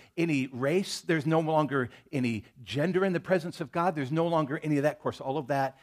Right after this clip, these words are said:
is here on the earth. But in the presence of God, we're all one people, children before God. And so fellowship is so critically important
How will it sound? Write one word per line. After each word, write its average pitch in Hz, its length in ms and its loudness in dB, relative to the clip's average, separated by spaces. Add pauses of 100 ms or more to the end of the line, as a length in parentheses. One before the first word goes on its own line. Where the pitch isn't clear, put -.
(200)
is 117 160 -4
here 160 180 2
on 120 100 2
the 110 140 -6
earth. 202 300 -2 (240)
But 165 100 -2
in 147 80 0
the 127 80 -2
presence 185 480 -2
of 113 140 -12
God, 170 260 -2
we're 143 160 -2
all 175 240 2
one 165 240 0
people, 110 380 -8
children 170 520 -4
before 156 460 -8
God. 139 80 -10 (1500)
And 147 120 -6
so 165 120 -4
fellowship 208 840 0 (460)
is 156 160 -10
so 196 240 -2
critically 240 680 -10
important 175 640 -12